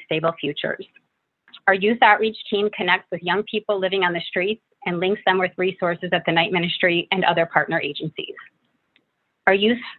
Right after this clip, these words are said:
housing programs provide structured, safe, and supportive living environments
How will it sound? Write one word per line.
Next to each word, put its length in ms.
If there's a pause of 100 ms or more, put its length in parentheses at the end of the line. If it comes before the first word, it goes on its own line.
(120)
housing 460
programs 580
provide 280 (100)
structured, 500 (220)
safe, 240 (100)
and 180
supportive 480 (560)
living 260
environments 600